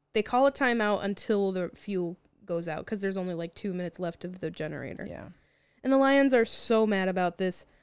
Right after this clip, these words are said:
Speaker 1: And there's this whole stupid scene of Schlotz being like, he takes the ball and he's, like, dribbling it around by himself while
Speaker 2: Mm-hmm.
Speaker 1: everyone's standing there, and he's like, "Come on, let's play, let's play." And the Warriors are like, "No." <laughs>
Speaker 2: Yeah.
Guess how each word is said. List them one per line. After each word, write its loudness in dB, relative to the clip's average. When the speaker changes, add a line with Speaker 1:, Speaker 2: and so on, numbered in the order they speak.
Speaker 1:
And 8
there's 0
this 0
whole 0
stupid -4
scene 2
of 2
Schlotz 0
being 2
like, -4
he -2
takes 2
the 2
ball 4
and 4
he's, 0
like, -2
dribbling -2
it -2
around -4
by -4
himself -4
while 0
Speaker 2:
Mm-hmm. 0
Speaker 1:
everyone's -2
standing -4
there, 0
and -2
he's -2
like, -6
"Come 0
on, 8
let's 0
play, 4
let's 2
play." 2
And 0
the 2
Warriors 2
are 0
like, -2
"No." -6
<laughs> -2
Speaker 2:
Yeah. -6